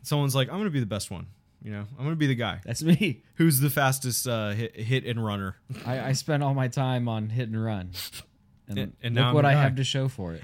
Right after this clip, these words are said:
Speaker 1: And then you know
Speaker 2: Ooh.
Speaker 1: what's t-, truly tragic in the speedrunners, like, world? In,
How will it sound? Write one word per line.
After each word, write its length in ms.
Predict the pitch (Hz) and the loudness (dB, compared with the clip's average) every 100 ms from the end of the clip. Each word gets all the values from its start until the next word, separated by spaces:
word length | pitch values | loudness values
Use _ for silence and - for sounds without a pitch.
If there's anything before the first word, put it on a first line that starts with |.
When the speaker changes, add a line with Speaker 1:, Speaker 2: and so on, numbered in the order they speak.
| - | -2
Speaker 1:
And 180 | 175 | 0
then 220 | 196 233 214 | 0 0 0
you 140 | 175 | -2
know 180 | 185 196 | -2 0
Speaker 2:
Ooh. 40 | |
Speaker 1:
what's 280 | 196 190 185 - 131 | 0 0 -4 -10 -14
t-, 100 | 127 | -12
truly 360 | - 165 160 | -6 -2 -2
tragic 480 | 147 139 131 139 135 | -2 -4 -4 -4 -2
in 80 | 127 | -2
the 60 | 113 | -4
speedrunners, 680 | - 127 120 127 127 117 | -4 -6 -4 -2 -2 -4
like, 180 | 123 117 | -4 -6
world? 420 | 110 107 113 120 135 - _ _ _ _ _ _ | -4 -6 -4 -4 -6 -12 _ _ _ _ _ _
In, 420 | 147 143 127 120 | -4 -2 -2 -4